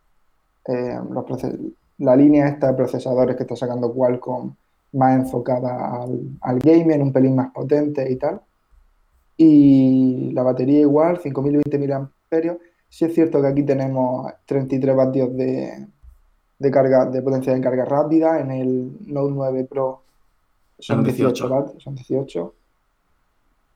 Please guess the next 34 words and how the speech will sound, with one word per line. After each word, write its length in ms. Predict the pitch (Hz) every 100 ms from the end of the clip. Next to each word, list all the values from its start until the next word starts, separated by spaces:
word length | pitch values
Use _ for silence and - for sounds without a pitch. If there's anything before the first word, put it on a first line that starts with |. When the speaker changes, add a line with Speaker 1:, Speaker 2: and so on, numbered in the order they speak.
| _ 165
Speaker 1:
Y, 960 | 160 151 147 139 131 123 120 117 -
y 180 | 135 131
creo 240 | 135 131 135
que 100 | 151
no 60 |
hay 80 | 143
nada 200 | 127 123
más 280 | 139 151 135
de 100 | 131
Speaker 2:
Y 40 |
Speaker 1:
diseño. 320 | 127 - 131 110
Speaker 2:
la, 260 | 107 113
la 200 | 113 110
me-, 140 | 110 110
la 140 | 113
memoria 460 | 110 113 117 120 113
ram 300 | 120 147 143
también 260 | 113 123
creo 180 | 120 117
que 300 | 113 110 110 -
Speaker 1:
Sí, 120 | 165
Speaker 2:
en 80 | 143
Speaker 1:
tenemos 380 | 135 139 139 110 113 110 -
Speaker 2:
el, 60 |
en 80 | 113
el 100 | 113
Pro 240 | 123 123 120
son 800 | - 117 117 117 117 110 - -
cuatro 280 | 120 113 117
seis, 260 | 131 127
ahí 120 | 117
son 180 | 117 120
seis 260 | - 120 -
ocho. 380 | - - 220